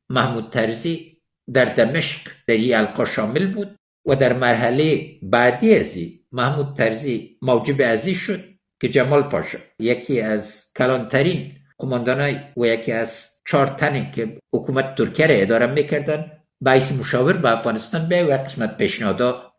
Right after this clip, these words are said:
بر ایجاد بانک، سلسله خط آهن و تغییرات دیگه در افغانستان تهیه شد.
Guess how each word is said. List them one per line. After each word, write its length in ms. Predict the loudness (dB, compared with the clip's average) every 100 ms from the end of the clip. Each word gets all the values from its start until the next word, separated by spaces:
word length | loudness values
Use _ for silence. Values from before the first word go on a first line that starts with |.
| _
بر 160 | 2 2
ایجاد 520 | 4 4 4 2 2
بانک، 300 | 2 2 -6 -16 _ _ -14
سلسله 400 | -2 -2 2 2
خط 260 | 2 0 2
آهن 500 | 2 2 -2 -4 -14 _ _
و 60 | -2
تغییرات 560 | 0 0 2 0 -2 -4
دیگه 540 | -2 0 -2 -4 -4 2
در 120 | 2
افغانستان 520 | 2 -2 -4 -6 -8 -14 _ 0
تهیه 200 | 4 4
شد. 340 | 4 0 -2